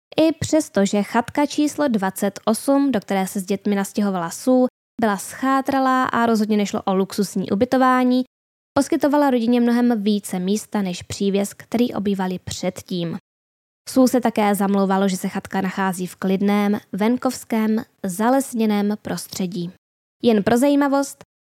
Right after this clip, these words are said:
chatku před nimi obýval tehdejší šerif okresu Plumas Sylvester Douglas Thomas. Jedenáctý duben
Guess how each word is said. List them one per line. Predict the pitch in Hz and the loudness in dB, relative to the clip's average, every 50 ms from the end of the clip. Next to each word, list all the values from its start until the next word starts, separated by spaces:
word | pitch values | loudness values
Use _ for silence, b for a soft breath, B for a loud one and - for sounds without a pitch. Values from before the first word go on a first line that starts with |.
| _ | _
chatku | _ - - - 302 302 302 - - 294 311 269 | _ -10 -4 -2 -2 -2 -2 -2 0 2 2 2
před | - - 208 190 | 0 -4 -2 0
nimi | 196 208 208 214 208 - | 2 2 2 2 2 2
obýval | 214 202 202 208 208 196 208 196 196 202 202 | 0 0 2 2 2 2 2 2 2 0 0
tehdejší | 196 - - 196 185 180 202 190 196 196 - - 196 190 | 0 0 -2 -2 0 0 0 -2 -2 -2 -4 -6 -6 -6
šerif | - - 180 180 185 - - | -4 -4 -4 -4 -4 -6 -6
okresu | - - - 190 180 - - 185 | -10 -8 -8 -8 -10 -8 -8 -10
Plumas | 175 - 208 214 220 226 220 220 226 - - - - - _ - | -6 0 2 2 4 4 2 2 0 -4 -10 -16 -18 -20 _ -16
Sylvester | - - - 277 269 269 262 269 262 - - - 233 226 226 226 220 _ _ _ - | -10 -4 0 0 2 2 2 0 -2 -4 -4 -2 0 0 0 0 -2 _ _ _ -10
Douglas | 190 - 185 185 180 185 180 175 185 - - - - _ _ _ - | -6 -4 -4 -4 -4 -4 -6 -6 -6 -10 -12 -16 -18 _ _ _ -6
Thomas. | - 180 175 165 160 175 - - - - - - - _ _ _ _ _ _ _ _ _ _ _ _ _ _ _ _ _ _ _ _ _ _ _ _ _ _ _ _ _ - | -6 -4 -4 -4 -6 -10 -12 -14 -16 -18 -20 -20 -20 _ _ _ _ _ _ _ _ _ _ _ _ _ _ _ _ _ _ _ _ _ _ _ _ _ _ _ _ _ 4
Jedenáctý | 262 269 285 311 339 339 339 330 - - - 330 254 | 4 4 6 4 2 2 0 -2 -2 -2 0 2 2
duben | 254 208 185 196 190 196 208 | 2 2 2 0 0 0 0